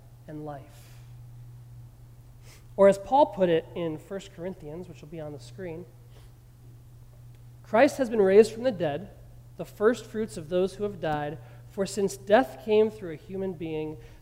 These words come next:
the resurrection of the dead has also come through a human being.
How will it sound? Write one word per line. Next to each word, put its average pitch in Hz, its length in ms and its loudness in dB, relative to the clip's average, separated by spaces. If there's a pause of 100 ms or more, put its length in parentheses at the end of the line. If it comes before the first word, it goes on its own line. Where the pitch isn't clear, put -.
(100)
the 165 80 -8
resurrection 202 640 8
of 185 80 0
the 170 80 -6
dead 165 280 2
has 147 220 -10 (120)
also 190 460 2
come 143 420 -12 (300)
through 180 160 -8
a 165 40 -6
human 160 340 -10
being. 147 300 -10